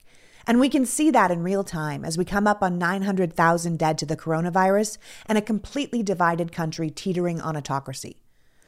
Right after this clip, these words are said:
So with that in mind, I thought we'd take a look at how our media got off track, what we should be looking out for, and why we should be demanding better laws, stronger repercussions, and more personal accountability.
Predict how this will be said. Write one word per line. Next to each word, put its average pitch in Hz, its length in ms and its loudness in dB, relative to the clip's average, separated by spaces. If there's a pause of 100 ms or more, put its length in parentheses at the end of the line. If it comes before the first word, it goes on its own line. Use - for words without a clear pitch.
(200)
So 285 160 0
with 294 120 2
that 320 180 6
in 330 100 0
mind, 151 380 -4 (260)
I 233 100 4
thought 294 220 4
we'd 349 140 4
take 302 160 2
a 233 60 2
look 180 220 0
at - 80 -8
how 226 280 2
our 240 100 4
media 196 320 2
got 156 240 0
off 147 200 -2
track, 120 380 -10 (160)
what 214 240 4
we 302 80 4
should 262 200 -2
be 233 80 2
looking 185 320 0
out 165 200 -2
for, 131 300 -8 (180)
and 208 200 4
why 233 180 6
we 285 100 2
should 269 200 -2
be 247 80 2
demanding 196 480 0
better 226 320 4
laws, 170 500 4
stronger 254 500 4
repercussions, 165 760 0 (140)
and 196 200 4
more 208 320 4
personal 156 800 -2
accountability. 139 720 -6